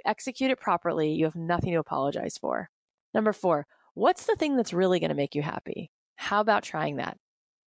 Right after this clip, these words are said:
Number five, if you're stuck, ask yourself, "What's wrong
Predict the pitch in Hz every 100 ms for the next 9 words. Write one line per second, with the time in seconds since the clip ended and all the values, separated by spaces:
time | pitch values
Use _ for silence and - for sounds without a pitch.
0 | - 180 175 160 151 - - - - -
1 | - 208 220 226 - - - - 262 156
2 | 165 - - 196 226 - 208 180 165 156
3 | 147 - _ _ _ _ _ _ - 180
4 | 247 370 - 240 208 165 143 -